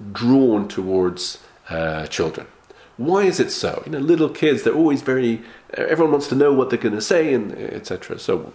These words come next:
we might think, well, just 'cause they're very interesting, and et cetera. But the Noam Elimelech says, the reason why people, there's something that draws people to, to little children is because children always say what's on their mind. They always speak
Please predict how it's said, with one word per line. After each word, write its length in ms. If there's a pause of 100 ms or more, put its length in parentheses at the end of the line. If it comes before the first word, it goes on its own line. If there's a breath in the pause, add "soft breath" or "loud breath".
we 80
might 240
think, 260
well, 160
just 280
'cause 140
they're 80
very 200
interesting, 420
and 160 (300 loud breath)
et 100
cetera. 280 (760 loud breath)
But 140
the 60
Noam 240
Elimelech 440
says, 420 (300)
the 100
reason 320
why 100
people, 560 (120)
there's 140
something 540
that 200
draws 340
people 320
to, 220
to 120
little 220
children 380
is 160
because 500 (1000 loud breath)
children 340
always 340
say 120
what's 180
on 100
their 100
mind. 260
They 160 (160)
always 800 (520)
speak 540